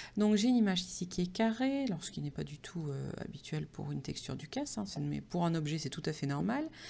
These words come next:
Euh, surtout ce que je vois c'est qu'il y a beaucoup d'éléments de texture.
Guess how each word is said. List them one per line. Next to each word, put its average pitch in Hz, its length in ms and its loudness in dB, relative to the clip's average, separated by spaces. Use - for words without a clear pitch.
Euh, 190 340 6
surtout - 440 0
ce 254 100 -2
que 226 140 4
je 208 100 6
vois 202 320 4
c'est 190 220 0
qu'il 196 260 2
y 175 100 2
a 156 60 0
beaucoup 175 320 -4
d'éléments 180 360 0
de 180 80 -2
texture. - 640 0